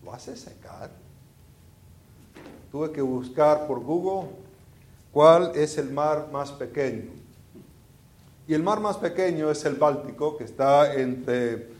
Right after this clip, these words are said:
ah, Suecia, Finlandia, Rusia,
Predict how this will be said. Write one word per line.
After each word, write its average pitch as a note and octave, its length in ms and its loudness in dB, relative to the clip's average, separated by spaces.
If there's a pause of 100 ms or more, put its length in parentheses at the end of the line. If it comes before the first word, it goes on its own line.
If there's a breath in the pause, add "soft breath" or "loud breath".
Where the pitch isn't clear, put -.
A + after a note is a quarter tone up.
(280 loud breath)
ah, A2 460 2 (400)
Suecia, F3+ 680 0 (340)
Finlandia, F3 760 2 (100)
Rusia, E3+ 640 4